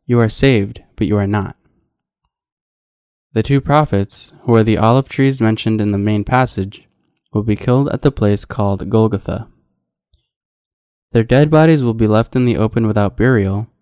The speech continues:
and those who neither believe nor accept Jesus will rejoice over their death and send gifts to each other. But verses eleven and twelve tell us,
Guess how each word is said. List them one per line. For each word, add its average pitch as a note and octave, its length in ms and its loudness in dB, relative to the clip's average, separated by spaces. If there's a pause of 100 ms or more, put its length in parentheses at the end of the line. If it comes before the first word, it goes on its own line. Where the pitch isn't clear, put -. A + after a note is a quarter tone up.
(300)
and A2 160 -2
those A#2+ 220 2
who C#3 80 2
neither A2+ 320 2
believe G#2+ 400 0
nor A2 180 2
accept B2+ 380 -2
Jesus B2 440 -2
will G#2 120 -2
rejoice A2 440 0
over A2 200 -2
their G2+ 160 0
death A2 420 -2
and G#2 140 -8
send G2+ 240 -4
gifts A#2 220 -2
to F#2+ 120 -6
each - 160 -10
other. - 320 -8 (1600)
But A2 140 -2
verses B2+ 480 -2
eleven A#2+ 400 2
and D3+ 100 2
twelve B2 320 0
tell A#2+ 240 0
us, - 380 -10